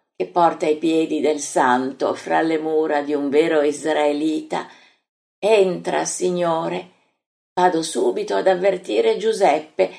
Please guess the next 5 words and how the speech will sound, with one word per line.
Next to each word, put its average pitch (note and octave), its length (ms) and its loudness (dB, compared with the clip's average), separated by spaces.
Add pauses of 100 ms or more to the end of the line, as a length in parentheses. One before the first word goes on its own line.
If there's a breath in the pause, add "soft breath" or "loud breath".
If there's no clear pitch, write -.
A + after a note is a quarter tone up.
(320 loud breath)
Sta B3+ 280 -4
facendo F#3+ 600 0
le F#3+ 140 4
ultime G#3+ 560 0
consegne, F#3 880 0